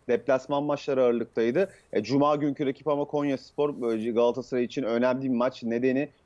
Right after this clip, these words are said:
Konyaspor ligde henüz gol yemedi. Kuşkusuz zor bir maç olacak ve Galatasaray için de iyi bir test maçı olacak aslında.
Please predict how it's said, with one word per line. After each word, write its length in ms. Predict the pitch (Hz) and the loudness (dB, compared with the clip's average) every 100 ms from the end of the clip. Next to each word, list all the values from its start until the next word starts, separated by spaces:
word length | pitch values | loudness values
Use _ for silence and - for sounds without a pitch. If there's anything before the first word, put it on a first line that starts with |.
| _ | _
Konyaspor 640 | 131 127 135 - - 135 | -2 0 0 -2 0 0
ligde 320 | 131 123 151 135 | 0 -2 0 2
henüz 240 | 135 117 | 0 0
gol 180 | 135 131 | 2 2
yemedi. 500 | 139 135 123 139 170 _ _ - | 2 0 0 -2 -6 _ _ -6
Kuşkusuz 500 | 165 - 185 180 151 | -6 -4 -4 -4 2
zor 200 | 170 175 | 2 2
bir 60 | |
maç 260 | 175 175 185 | 0 -2 0
olacak 380 | 170 139 165 160 | 0 0 -2 0
ve 100 | 151 | 2
Galatasaray 400 | 143 165 160 151 | 2 2 0 -6
için 180 | - | -4
de 40 | 170 | -6
iyi 160 | 170 | -4
bir 80 | 170 | -2
test 260 | 175 170 - | -2 -2 -4
maçı 180 | _ 170 | _ -2
olacak 260 | 156 139 131 | 0 2 2
aslında. 480 | 120 - 120 113 | 0 0 -2 -2